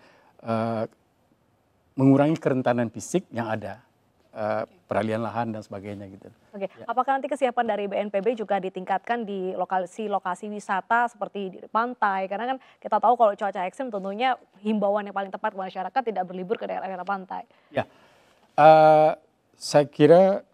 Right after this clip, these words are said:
Speaker 1: pemerintah daerah yang lebih paham dengan daerah, dan mereka ada potensi-potensi kunjungan wisata.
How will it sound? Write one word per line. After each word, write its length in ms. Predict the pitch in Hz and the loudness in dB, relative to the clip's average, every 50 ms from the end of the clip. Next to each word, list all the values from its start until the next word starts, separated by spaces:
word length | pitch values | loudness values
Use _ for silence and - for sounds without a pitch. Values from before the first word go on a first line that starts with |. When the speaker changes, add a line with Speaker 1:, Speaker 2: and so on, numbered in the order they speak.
| _ - | _ 2
Speaker 1:
pemerintah 320 | 147 135 147 - - 151 | 4 6 6 6 6 6
daerah 380 | 127 131 131 120 117 107 95 135 - - _ _ _ _ _ | 6 6 4 4 4 2 0 -2 -4 -12 _ _ _ _ _
yang 240 | - 131 127 131 127 | 4 4 4 6 4
lebih 240 | 120 110 113 107 | 2 0 -2 -4
paham 320 | - 117 98 110 113 110 120 | -4 -4 -2 -2 -2 -2 -4
dengan 220 | 104 101 107 95 | -6 -8 -8 -6
daerah, 240 | 98 104 92 101 107 | -6 -6 -6 -6 -6
dan 80 | 104 110 | -4 -2
mereka 240 | 113 117 113 127 127 127 - _ _ - | -2 2 2 2 0 0 -2 _ _ -8
ada 220 | 104 104 107 113 | -6 -4 -4 -4
potensi-potensi 640 | 110 - 110 - 107 95 - 120 110 117 110 101 127 | -4 -4 -6 -8 -8 -8 -8 -10 -10 -10 -10 -10 -10
kunjungan 400 | - - 107 107 113 104 113 110 | -10 -8 -6 -6 -6 -6 -6 -6
wisata. 560 | 110 107 - 101 101 - - 98 107 120 - | -6 -6 -6 -6 -6 -4 -4 -2 -2 -4 -6